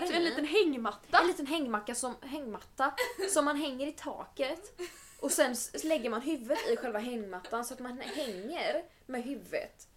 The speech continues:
Speaker 1: Och den drar lite bak. Det ser ganska skönt ut, helt
Speaker 2: Ja, det
Speaker 1: ärligt.
Speaker 2: ser ganska
Speaker 1: Men det ser
Speaker 2: utsträckande ut.
Speaker 1: lite ut som att någon har tagit,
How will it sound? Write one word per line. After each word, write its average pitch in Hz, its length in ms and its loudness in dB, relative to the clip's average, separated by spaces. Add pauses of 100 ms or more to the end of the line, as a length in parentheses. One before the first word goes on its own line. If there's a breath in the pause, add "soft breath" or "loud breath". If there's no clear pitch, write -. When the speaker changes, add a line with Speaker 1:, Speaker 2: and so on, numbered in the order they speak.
(140)
Speaker 1:
Och 269 100 -4
den 240 180 2
drar 233 180 6
lite 214 200 -2
bak. 247 380 4
Det 247 60 -6
ser 339 240 0
ganska 302 300 -2
skönt 392 400 -2
ut, - 160 -6
helt - 140 0
Speaker 2:
Ja, 311 60 8
det 330 60 8
Speaker 1:
ärligt. 339 240 4
Speaker 2:
ser 320 120 -2
ganska 330 320 -4
Speaker 1:
Men - 100 0
det 240 160 -4
ser 277 200 6
Speaker 2:
utsträckande 311 300 4 (140)
ut. 320 160 2
Speaker 1:
lite 330 140 0
ut 302 200 -2
som 262 160 -4
att 247 100 -4
någon 247 220 -2
har 220 60 -2
tagit, - 340 -14